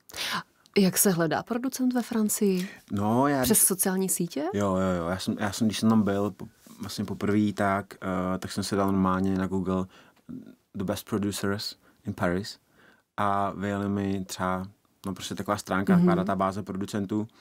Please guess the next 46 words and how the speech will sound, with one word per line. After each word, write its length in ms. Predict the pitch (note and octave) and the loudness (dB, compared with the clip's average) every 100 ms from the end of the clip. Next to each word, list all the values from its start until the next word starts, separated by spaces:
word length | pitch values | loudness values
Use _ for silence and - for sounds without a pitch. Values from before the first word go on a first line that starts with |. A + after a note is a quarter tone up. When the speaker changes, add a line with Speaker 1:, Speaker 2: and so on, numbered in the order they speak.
| - - - - _ - | -20 -20 -20 -20 _ -2
Speaker 2:
A 20 | |
já 140 | G#2 G2+ | 0 4
jsem 0 | |
Speaker 1:
Pardon, 280 | A3 A3+ B3 | 4 6 4
a 60 | |
vy 80 | A3+ | 2
jste 120 | A3+ | -2
chtěl 220 | G#3+ B3 | 0 0
producenta 960 | A#3+ A3 G#3+ - A3 G#3+ A3 G#3+ G#3+ G#3+ - | 0 0 0 2 2 4 2 2 2 0 -2
z 80 | |
Francie, 420 | - F#3+ F3 - D#3+ | 0 2 2 -2 -6
Speaker 2:
Já 60 | E3+ | -8
jsem 220 | - - | -12 -4
Speaker 1:
vyloženě? 320 | F#3 F3 E3 D#3+ | 0 0 2 4
Speaker 2:
chtěl, 160 | C#3 | 4
já, 140 | C3 C3 D3 | 4 0 -2
já 120 | C3 | -4
jsem 180 | B2 C3+ | 2 4
tam 160 | B2 C3 | 6 6
trávil 280 | A#2+ B2 B2+ | 4 4 2
jako 160 | B2 | 2
dost 160 | B2+ B2 | -2 -2
času 320 | G#2+ - B2 | -8 -2 2
Speaker 1:
Mhm. 220 | F#3 F#3+ A3+ - - | 4 2 -2 -4 0
Speaker 2:
a 460 | G#2+ G#2+ G#2+ G#2+ - - | 2 2 2 0 -4 -18
chtěl 220 | - C3 | -6 -4
jsem 320 | A2+ A#2+ A#2+ G#2 - | 0 0 0 -2 -8
z-, 260 | A2 A#2 G#2 | -6 -4 4
změnu. 320 | A#2 G2 F#2 - _ _ _ _ - | 4 4 0 -6 _ _ _ _ -16
Přesně 300 | - G#2+ G#2 | -8 -4 -2
v 60 | |
tom 200 | A2+ G#2+ | 2 2
zvuku 440 | G2 F#2+ F#2 A2 G#2 | 4 0 4 2 4
prostě, 380 | A2 G#2+ A2 | 0 -2 -4
takže 180 | G#2 G2+ | -4 -6
jsem 160 | G2 G#3 | -6 -4
si 120 | A3+ | -4
říkal, 320 | G2 C3+ G2+ | -2 0 0
že 80 | G3+ | 0
když 140 | C#3 | -4
už 80 | G#2 | -4
tam 160 | G#2 G#2 | -4 -2
jsem, 260 | - F#2+ | -2 -2
když 140 | G2 G2+ | -4 -8
už 100 | G2+ | -6
tam 240 | G2+ G2 | -4 -4